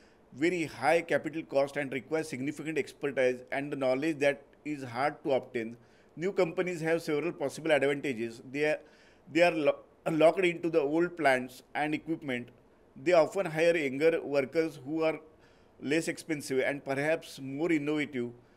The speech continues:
They are not encumbered by old one out brand names, and they are more hungry or more highly motivated than traditional occupants, uh, of an industry.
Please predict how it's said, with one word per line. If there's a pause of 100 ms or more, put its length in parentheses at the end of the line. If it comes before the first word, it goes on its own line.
(280)
They
are (1600)
not (120)
encumbered
by
old (200)
one (120)
out
brand (140)
names,
and
they
are (100)
more
hungry (560)
or
more
highly
motivated
than
traditional
occupants,
uh,
of
an
industry.